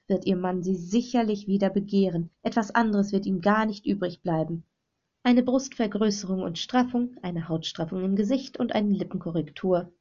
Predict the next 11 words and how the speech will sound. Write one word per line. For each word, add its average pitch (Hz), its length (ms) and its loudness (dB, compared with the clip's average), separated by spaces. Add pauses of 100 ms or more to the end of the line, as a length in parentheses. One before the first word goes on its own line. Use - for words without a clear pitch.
(240)
las 165 320 -4
Desiree 185 440 0
die 196 180 -2
Wunschliste 185 540 -4
vor, 196 340 2 (300)
und 208 140 0
ihre - 180 -2
Kundin 170 580 2
nickte 151 400 -2
eifrig. - 600 -10 (1400)
»Gut, 202 260 2